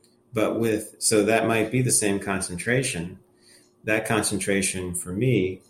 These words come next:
might make me more profoundly anesthetized compared to, to you. And so there are adjustments to these things for age, but we could actually see that directly with E E G. So as opposed to practicing by convention, if you would,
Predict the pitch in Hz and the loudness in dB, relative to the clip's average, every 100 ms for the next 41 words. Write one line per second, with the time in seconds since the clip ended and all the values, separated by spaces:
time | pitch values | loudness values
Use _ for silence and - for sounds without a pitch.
0 | _ 98 90 98 92 104 98 98 92 90 | _ -8 -4 -2 -4 -4 -4 -4 -8 -8
1 | - 101 101 95 90 92 - - - 87 | -4 -2 -2 -4 -4 -4 -4 -6 -4 -2
2 | 85 - 90 92 87 87 85 85 87 - | -2 -6 -8 -6 -4 -4 -6 -8 -12 -16
3 | _ _ - 98 127 110 85 85 95 101 | _ _ -12 -2 2 2 2 -2 0 0
4 | 110 95 92 101 - 95 - 90 90 - | 2 0 0 0 -2 -4 -4 -4 -4 -6
5 | 92 - 82 101 123 87 - - - - | -8 -8 -4 0 2 2 -2 -12 -20 -20
6 | - - 123 156 127 117 110 107 - 120 | -12 0 6 6 6 4 4 2 4 6
7 | 98 - 98 120 127 101 90 104 92 90 | 4 2 0 0 0 -2 -4 -4 -4 -4
8 | 85 107 85 69 - _ _ _ _ _ | -2 -2 -4 -6 -18 _ _ _ _ _
9 | _ _ _ _ _ _ - 107 107 131 | _ _ _ _ _ _ 0 2 4 6
10 | 131 131 107 120 117 113 104 104 98 95 | 6 6 2 2 2 2 0 0 2 0
11 | 92 92 90 110 120 - 82 78 - 80 | 0 -2 0 2 0 -2 -6 -8 -10 -10
12 | 85 82 76 | -8 -10 -12